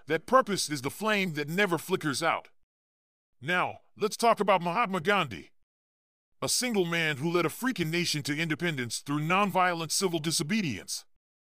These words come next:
His sanctuary was his unyielding belief in justice and human dignity. He was a warrior, not because he fought with weapons, but because he fought with unwavering mindfulness and purpose. Build your sanctuary and guard it with your life.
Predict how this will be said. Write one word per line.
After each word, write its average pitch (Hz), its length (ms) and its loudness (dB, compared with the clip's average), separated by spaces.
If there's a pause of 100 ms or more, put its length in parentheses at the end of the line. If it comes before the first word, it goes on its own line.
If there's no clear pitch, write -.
(440)
His 151 200 0
sanctuary 139 600 2
was 135 160 0
his 135 200 -2
unyielding 196 600 0
belief 156 400 -2
in 127 120 -6
justice 175 560 0
and 147 160 -2
human 180 300 0
dignity. 139 560 -4 (880)
He 226 120 0
was 196 140 0
a 151 60 0
warrior, 156 500 4 (180)
not 190 240 0
because 165 260 0
he 151 80 0
fought 160 260 2
with 127 160 -6
weapons, 127 480 -2 (260)
but 139 120 -4
because 185 240 0
he 208 80 2
fought 190 280 2
with 147 160 -6
unwavering 180 600 0
mindfulness 165 680 -2
and 175 180 0
purpose. - 540 2 (960)
Build 202 280 0
your 170 80 0
sanctuary 139 800 0
and 131 160 -4
guard 180 260 4
it 139 100 -6
with 147 160 -6
your 202 120 2
life. 165 380 -4